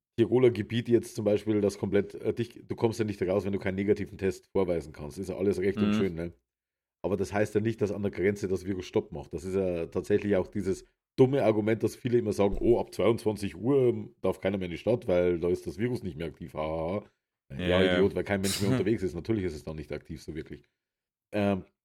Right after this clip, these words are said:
Speaker 2: Also in Österreich steigt's aktuell auch wieder ein bisschen an, ne?
Speaker 1: Ja, ja, klar. Also ich glaub,
Speaker 2: Also wir
Speaker 1: dass
Speaker 2: haben da aktuell zweitausendfünfhundertdreiundfünfzig Fälle am dritten März, also gestern.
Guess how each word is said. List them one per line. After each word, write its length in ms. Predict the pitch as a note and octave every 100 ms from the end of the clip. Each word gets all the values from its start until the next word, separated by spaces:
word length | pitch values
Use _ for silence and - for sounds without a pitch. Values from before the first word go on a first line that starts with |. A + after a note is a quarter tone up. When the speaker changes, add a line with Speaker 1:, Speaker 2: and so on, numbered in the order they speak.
| G2
Speaker 2:
Also 160 | G2+
in 80 | A#2
Österreich 500 | A2+ C#3+ C#3+ C3 B2+
steigt's 400 | - - A#2 -
aktuell 480 | - A#2+ - C3+ G2+
auch 240 | D2+ B2+ C3
wieder 160 | B2
ein 100 | G#2
bisschen 320 | A#2 - G2
an, 260 | C2+ G#2+ D3+
ne? 100 | A2+
Speaker 1:
Ja, 80 | A2
ja, 160 | C3
klar. 360 | C3+ D3 C#3+ - _ _ _ _ _
Also 200 | G2+ A2
ich 100 | B2
glaub, 240 | - A2 G2
Speaker 2:
Also 60 |
wir 80 | G2
Speaker 1:
dass 80 | G#2
Speaker 2:
haben 140 | A2+
da 140 | A2+ -
aktuell 600 | A#2 - B2 G#2+ B2 B2
zweitausendfünfhundertdreiundfünfzig 1900 | - A#2 C3 B2 A2+ C#3+ C#3 C#3 B2+ A#2 G#2+ - A2 A2+ A#2+ B2+ - G#2
Fälle 260 | - A#2+ C#3
am 120 | G#2
dritten 300 | G#2+ B2 G2+
März, 320 | F#2+ A#2+ D#3+
also 180 | F2+ F2
gestern. 500 | E2 A#2+ - C3+ C3+